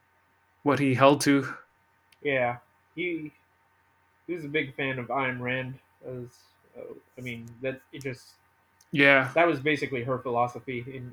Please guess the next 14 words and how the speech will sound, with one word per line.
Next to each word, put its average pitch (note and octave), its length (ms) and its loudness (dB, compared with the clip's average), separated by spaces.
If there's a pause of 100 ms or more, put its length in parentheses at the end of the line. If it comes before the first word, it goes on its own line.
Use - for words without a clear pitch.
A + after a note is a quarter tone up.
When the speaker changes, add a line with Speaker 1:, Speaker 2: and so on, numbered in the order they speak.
Speaker 2:
in A#2 100 -12
case A#2+ 460 -8
those A#2+ 220 -6
of A2+ 100 -14
you A#2 140 -6
listening A#2 560 -14 (800)
aren't B2 140 -10
really B2 200 -8
too B2 240 -14
familiar. A2+ 460 -6 (1600)
Speaker 1:
Yeah. C3+ 360 10 (1300)
Yeah, C3 160 8
it's, C3 160 4
it's, F3+ 320 2